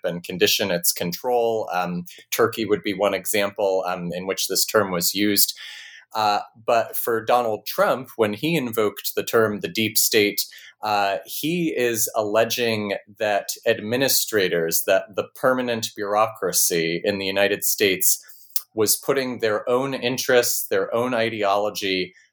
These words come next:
ahead of his preferences as the elected president of all the people. So he was charging that these bureaucrats were, uh,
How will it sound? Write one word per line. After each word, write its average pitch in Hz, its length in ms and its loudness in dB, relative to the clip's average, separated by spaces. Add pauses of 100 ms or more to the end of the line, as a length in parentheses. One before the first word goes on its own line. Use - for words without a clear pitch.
(140)
ahead 123 560 0
of 104 240 -4
his 131 280 0
preferences 120 880 0
as 98 220 0
the 101 120 -4
elected 98 580 0
president 90 640 0 (120)
of 98 160 -2
all 98 160 6
the 95 80 -4
people. 87 580 -2 (380)
So - 160 -2
he 139 160 -2
was 151 220 0
charging 123 800 0
that 95 220 6
these 110 280 0
bureaucrats 113 800 0 (100)
were, 92 500 0 (280)
uh, 90 440 0